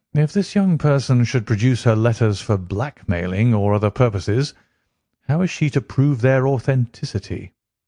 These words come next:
"There is the writing." Poor Forgery.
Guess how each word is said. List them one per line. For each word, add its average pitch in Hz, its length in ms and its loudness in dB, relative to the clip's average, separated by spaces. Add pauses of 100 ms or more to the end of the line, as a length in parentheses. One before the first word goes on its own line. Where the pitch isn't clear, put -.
(680)
"There 131 280 0
is 131 220 2
the 131 100 4
writing." 117 640 -2 (1000)
Poor 110 480 -2 (560)
Forgery. 90 720 -4